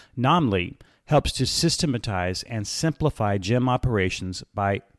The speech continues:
centralizing member data and communications so gym owners can increase their customer lifetime value, improve staff efficiencies, and raise the bottom line. This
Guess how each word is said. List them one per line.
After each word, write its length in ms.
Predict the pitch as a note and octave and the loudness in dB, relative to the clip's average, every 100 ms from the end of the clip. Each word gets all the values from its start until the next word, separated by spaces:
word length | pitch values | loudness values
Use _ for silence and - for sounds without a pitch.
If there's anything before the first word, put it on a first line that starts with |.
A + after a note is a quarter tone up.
| - | -6
centralizing 760 | - D#3 - C#3+ B2+ B2 A#2+ | 0 0 2 2 2 2 0
member 260 | A#2+ A#2 G#2+ | 0 2 0
data 340 | G2+ G2+ F#2+ | 2 2 0
and 200 | F2 F2+ | -2 -6
communications 960 | - G#2 G2 F#2 A2 G2+ - F2 D#2+ - - - | -4 -2 -2 -2 0 0 -2 -6 -8 -12 -14 -20
so 220 | - - A2 | -2 4 4
gym 280 | G2+ B2+ | 6 6
owners 320 | B2+ A#2 G#2+ - | 6 6 4 0
can 320 | - A2 G#2+ | -2 0 0
increase 600 | G#2 F#2+ - C3 C#3 - - | -4 -6 -4 -2 -2 -6 -4
their 120 | G#2+ | -2
customer 540 | F#2 C3+ C3 - A#2+ G#2+ | 0 0 0 0 -4 -2
lifetime 520 | G#2 G#2 - A#2+ G#2 | 2 0 0 -2 0
value, 460 | G2 G2+ A#2 B2+ C#2 - - - | 2 2 4 2 -2 -8 -20 -18
improve 500 | - F#2 - C#3 C3 | -8 -2 4 6 6
staff 320 | - B2+ A2+ A2+ | 6 4 4 2
efficiencies, 800 | - A#2+ - A2+ - A2 G#2 - - - | 0 0 0 -2 -2 -2 -2 -6 -14 -10
and 380 | - A#2+ B2 G#2 | 0 2 2 4
raise 240 | A2 G#2+ | 4 4
the 80 | - | 0
bottom 400 | F#2 F#2 F#2+ F#2+ | 0 2 2 0
line. 400 | F#2 F#2+ E2+ E2+ - - - - _ _ | 2 0 -2 -6 -12 -20 -20 -20 _ _
This 260 | - C3+ - | 4 4 4